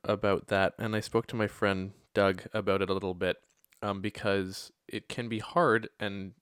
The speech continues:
desensitizing when we see it on the news all the time to actually feel genuine sadness about numbers. Uh, there's not a lot of connection that we have to a number to really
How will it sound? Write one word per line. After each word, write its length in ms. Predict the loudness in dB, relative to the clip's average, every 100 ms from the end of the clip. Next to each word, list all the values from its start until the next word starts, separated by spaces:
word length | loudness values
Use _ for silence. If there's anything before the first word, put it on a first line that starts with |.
| -20 -6
desensitizing 680 | -4 -2 -4 -4 0 0 0
when 140 | -6
we 100 | -6
see 140 | -4 -4
it 80 | -4
on 80 |
the 80 | -4
news 240 | -2 0 0
all 80 |
the 80 | -2
time 240 | -4 -6 -4
to 140 | -4
actually 280 | -4 -4 -10
feel 380 | -2 2 2 -2 _ _ _ _ _ _ -20 -2
genuine 320 | 0 0 -2
sadness 420 | 0 0 0 -6
about 300 | 0 2 2 -2 -20 -20 -20 _ -6
numbers. 580 | -4 -2 -6 -10 -10 -6
Uh, 140 | -4 -2
there's 240 | -4 -2
not 140 | -2 0
a 20 |
lot 380 | 4 6 6 0
of 300 | -4 -6 _ _ _ _ -12
connection 400 | -6 -6 -6 -8
that 80 | -6
we 80 |
have 180 | -4 -4
to 100 | -4
a 40 | -6
number 320 | -4 -2 -4
to 120 | -4
really 300 | -4 -4